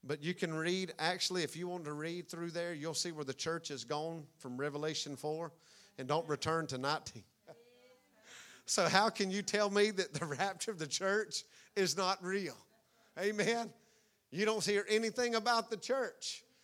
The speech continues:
until chapter nineteen. Amen. And so that tells me the church is gone. The church is gone and evil has been released. Listen, there's, there's nothing, you think that the coronavirus has been bad?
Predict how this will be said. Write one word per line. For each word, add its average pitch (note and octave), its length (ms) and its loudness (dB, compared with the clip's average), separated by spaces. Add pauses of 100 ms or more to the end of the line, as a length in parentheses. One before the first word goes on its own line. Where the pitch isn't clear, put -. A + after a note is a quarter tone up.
until F3 320 2
chapter G#3+ 400 2
nineteen. G3 580 4 (600)
Amen. G#3 500 8 (360)
And G3 100 4
so G3+ 220 8
that G3+ 280 6
tells A3+ 280 4
me A#3 100 2
the G3+ 140 0
church A#3 340 2
is F#3 160 2
gone. C4 480 0 (540)
The F3 100 0
church A#3+ 340 2
is A3 160 2
gone C4 300 0
and G3 180 0
evil A#3+ 380 0
has F3+ 220 -2
been G#3 180 0
released. G#3+ 420 0 (200)
Listen, A3 420 6 (640)
there's, F#3+ 320 4
there's F#3 320 4
nothing, A3 400 6
you A3 160 4
think B3 380 0
that F#3 120 2
the E3+ 160 4
coronavirus G#3 680 2
has F#3+ 140 4
been G3 200 2
bad? G3 200 0